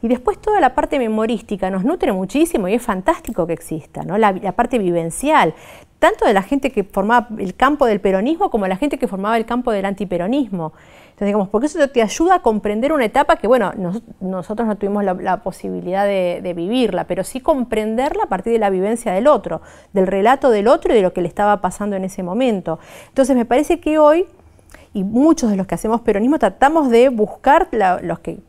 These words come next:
los pocos que quedan vivos, digamos, de esa primera etapa. Hay gente, hay algunas de las mujeres que yo he entrevistado tienen ciento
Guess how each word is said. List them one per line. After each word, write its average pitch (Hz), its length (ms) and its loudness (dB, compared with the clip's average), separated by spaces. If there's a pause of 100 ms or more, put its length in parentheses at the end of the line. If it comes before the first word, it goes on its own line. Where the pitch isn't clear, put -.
(120)
los - 180 -18
pocos 185 300 -4
que 165 120 -6
quedan 185 300 -2
vivos, 214 220 4
digamos, 180 240 -2
de 175 60 -4
esa 175 200 -8
primera 185 340 -2
etapa. 240 540 2 (300)
Hay 202 220 2
gente, 170 520 -6
hay 180 240 -10
algunas 170 380 -4
de 165 80 -8
las 156 200 -14
mujeres 202 420 -2
que - 20 0
yo 202 60 -2
he - 20 -2
entrevistado 196 400 -2
tienen 185 340 -8
ciento - 600 -12